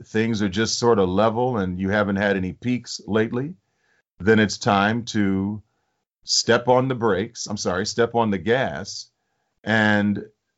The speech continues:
do more. You know, read more copy, um, take some lessons, uh, go to a seminar. Maybe it's time for you to travel to one of the voiceover seminars and spend time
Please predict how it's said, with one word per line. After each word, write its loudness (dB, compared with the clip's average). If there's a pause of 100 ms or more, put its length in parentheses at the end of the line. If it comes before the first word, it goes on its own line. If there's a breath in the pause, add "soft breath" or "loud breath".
do 2
more. 0 (1000)
You -4
know, -4
read 2
more 4
copy, -2 (420)
um, -4 (840)
take 0
some 0
lessons, -2 (960)
uh, -8
go 0
to 0
a 4
seminar. 0 (520)
Maybe -2
it's -2
time 2
for -8
you 0
to 0
travel 0
to -4
one -2
of -2
the -2
voiceover 2
seminars -4
and -6
spend 0
time 2